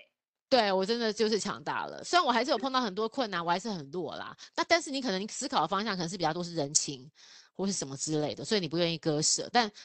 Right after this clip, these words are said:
这不代表你不能割舍，还是要讲，就是，对，只是你现在顾虑比较多，但是你可以在你忍受范围内，你可以做。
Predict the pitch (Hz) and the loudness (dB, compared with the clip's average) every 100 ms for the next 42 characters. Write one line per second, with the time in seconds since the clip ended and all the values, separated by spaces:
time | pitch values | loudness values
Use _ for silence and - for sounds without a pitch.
0 | - 302 302 254 196 151 131 - _ _ | 0 2 6 6 6 2 0 -6 _ _
1 | 165 143 226 156 147 151 147 - - - | -10 0 2 2 -2 0 0 0 -2 -12
2 | - 131 156 143 127 - 156 160 101 - | -10 -4 -2 -4 -10 -8 -4 -4 -6 -12
3 | _ _ - 151 - - 226 190 156 208 | _ _ -4 -4 -4 -2 0 0 4 4
4 | 196 214 196 156 143 147 156 226 220 165 | 6 2 2 0 -4 -4 0 0 0 -2
5 | 214 190 208 165 151 139 214 180 165 147 | -2 2 0 0 -2 0 0 0 -2 -4
6 | 156 143 131 147 120 156 - | -6 -8 -6 -8 -4 -6 -6